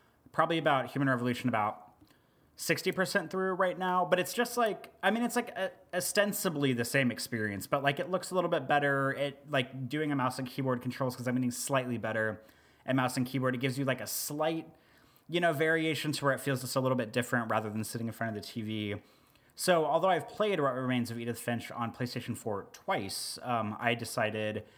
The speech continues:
hey, you know, it's free. I don't really have anything to do. I think this was on Saturday night. Um, Patrick was playing, I think, The Division with some friends or, um, Overwatch or something.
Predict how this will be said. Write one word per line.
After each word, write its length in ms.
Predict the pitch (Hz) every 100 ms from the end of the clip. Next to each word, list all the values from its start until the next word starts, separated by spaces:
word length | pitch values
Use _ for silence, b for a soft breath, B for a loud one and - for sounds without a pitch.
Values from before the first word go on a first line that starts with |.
| b b
hey, 180 | 240
you 120 | 147 127
know, 100 | 117
it's 120 | -
free. 400 | - 185 175 160
I 120 | 120
don't 140 | 127
really 140 | 123 120
have 120 | 120
anything 260 | 117 110 110
to 60 |
do. 120 | 107 117
I 60 |
think 180 | 110 127
this 140 | 110
was 100 | 113
on 120 | 104 104
Saturday 360 | - 101 98
night. 320 | 98 98 95 -
Um, 320 | 101 92 95 B B B
Patrick 320 | 123 120 123
was 120 | 120
playing, 520 | - 131 120 113 110 104
I 60 |
think, 220 | 107 120
The 60 | 117
Division 480 | 110 107 110 110 110
with 140 | 104
some 160 | - 110
friends 480 | - 110 107 104 98
or, 380 | 107 101 98 98
um, 420 | 107 98 95 92 107
Overwatch 480 | 127 123 104 104 110
or 40 |
something. 560 | - 104 92 107 101